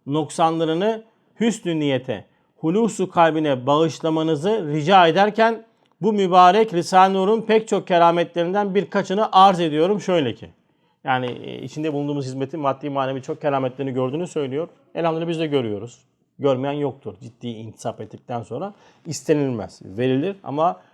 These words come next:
verildiğini de ne yapmak lazım? Tahdis-i nimet olarak şuurlandırmamız lazım. Elhamdülillah dememiz lazım ama kendimizden bilmememiz lazım. O ayrı mesele. Şimdi, e, çok enteresan bir bölüme giriyor mektup. E, Ahmet Nazif abi kendi dünyasında, e, çok kerametlerinden birini, birkaçını zikredecek.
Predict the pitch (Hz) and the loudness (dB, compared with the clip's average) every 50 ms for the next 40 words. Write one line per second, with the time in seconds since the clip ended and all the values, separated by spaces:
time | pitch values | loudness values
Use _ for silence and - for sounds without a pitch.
0 | _ _ - 110 120 143 143 151 151 143 156 170 190 185 143 151 156 156 170 165 | _ _ -8 -2 0 0 2 0 0 -4 -6 -6 -6 -6 -4 -4 -4 -2 0 0
1 | 165 156 147 135 123 - 123 117 113 117 123 156 185 180 - - - 127 127 120 | 0 0 -2 -6 -6 -6 -4 -4 -4 -4 -4 -6 -10 -12 -12 -10 -8 -6 -6 -8
2 | - - 165 143 - 151 147 147 147 147 143 131 127 147 190 190 190 - - 156 | -8 -12 -14 -12 -8 -6 -4 -2 -2 -4 -4 -4 -4 -4 -4 -6 -8 -8 -6 -4
3 | 151 147 147 135 135 135 135 135 139 143 143 127 120 117 110 127 160 160 131 117 | -2 0 0 -2 -2 -2 -4 -4 -4 -6 -6 -6 -4 -4 -4 -4 -4 -4 -6 -4
4 | 120 143 151 156 139 123 113 101 107 101 98 101 101 98 95 104 120 151 180 196 | -2 -2 -2 0 0 -2 -2 -4 -4 -8 -10 -10 -12 -12 -8 -6 -6 -4 -4 -4
5 | 185 156 139 - 147 131 123 131 147 180 196 180 180 156 143 123 113 104 95 90 | -4 -4 -4 -2 -4 -4 -4 -4 -2 -2 -2 0 0 0 0 -2 -2 -4 -8 -10
6 | 87 90 85 87 127 190 208 175 160 156 143 131 120 104 - - - 98 - _ | -14 -12 -10 -10 -8 -2 2 4 4 4 2 0 -6 -10 -12 -14 -18 -18 -20 _
7 | _ _ _ _ _ _ - 240 226 190 185 208 214 - _ _ _ _ _ - | _ _ _ _ _ _ -6 -4 -2 -2 -2 -2 -4 -6 _ _ _ _ _ -8
8 | - 156 151 156 - 190 - 170 180 170 175 170 175 170 - 185 175 175 165 160 | -6 -4 -4 -4 -4 -4 -2 -2 0 0 2 2 2 4 4 2 2 2 0 -4
9 | 156 151 156 156 160 170 160 143 131 113 110 98 107 104 - - 214 214 - - | -2 0 0 0 0 -2 -2 -2 -4 -4 -6 -6 -8 -10 -8 -6 -6 -6 -6 -8
10 | _ _ _ _ - 139 135 123 139 147 151 160 156 156 160 147 170 147 147 143 | _ _ _ _ -10 -6 -2 0 2 2 2 0 -2 -2 -4 -4 -4 -2 2 2
11 | 139 131 151 175 170 170 151 151 151 151 143 147 139 131 123 117 110 - 123 117 | 2 2 2 -2 -2 -2 -2 -2 -2 -2 -4 -4 -2 -2 -2 -4 -4 -6 -8 -6
12 | 127 160 180 185 185 _ - - _ _ _ - - 131 123 123 123 120 123 120 | -4 -4 -4 -4 -6 _ -20 -20 _ _ _ -4 0 2 2 2 2 0 0 0
13 | 120 123 120 120 120 120 120 - - - - - 135 - 180 - - 175 156 147 | 0 2 0 0 0 0 -2 -2 -6 -10 -14 -12 -8 -6 -6 -4 0 0 2 2
14 | 135 127 131 127 131 151 170 170 151 139 170 156 147 127 117 98 98 110 - - | 2 0 0 -2 -4 -4 -6 -6 -4 -2 -2 0 0 -2 -4 -6 -8 -10 -10 -8
15 | - 139 - 127 120 110 107 107 104 - 110 95 98 95 113 175 185 180 | -8 -8 -8 -8 -8 -8 -8 -10 -12 -10 -12 -12 -8 -4 -4 -4 -4 -6